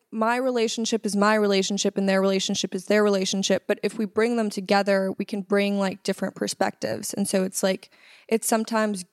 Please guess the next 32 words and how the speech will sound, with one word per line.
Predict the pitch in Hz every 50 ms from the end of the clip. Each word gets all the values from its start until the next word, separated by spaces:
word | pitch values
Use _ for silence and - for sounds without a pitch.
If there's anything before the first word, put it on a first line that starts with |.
| _ -
good | 208 190 190 185 180 -
to | - 196
hear, | 185 - - 208 190 185 185 185 185
like, | 185 190 185 190 - -
what | 202 190 - -
other | 196 190 196 202 190
people | - - 196 - - -
have | 196 107 - - -
to | -
say | - - - 190 202 143 98 - 202 - - -
about | 202 190 208 214 - - -
their | - 196 196 185
experiences | 185 - - - 185 185 190 - - 190 - -
within | 196 - 196 190
relationships | 190 104 101 101 110 104 - - 107 - - 110 107 - - -
so | - 202
that | 196 185
you | 196 190
can | - 196 185
see | - - - 190 190
whether | 190 190 190 190 190
maybe, | 196 208 208 196 196 190 190
like, | 190 196 196 202 - - - _ - - - - - _ _ _ _ _ _ - - -
what | 214 214 - -
your | 196 208 202
relationship | 185 190 190 185 190 - 196 190 - 196 - -
is | 190 -
like | 190 185 196 - 214
is | 208 -
normal | 240 269 277 285 285 277 277 269 269 262 262 233
or, | 202 190 180
like, | 180 175 170 160 - - -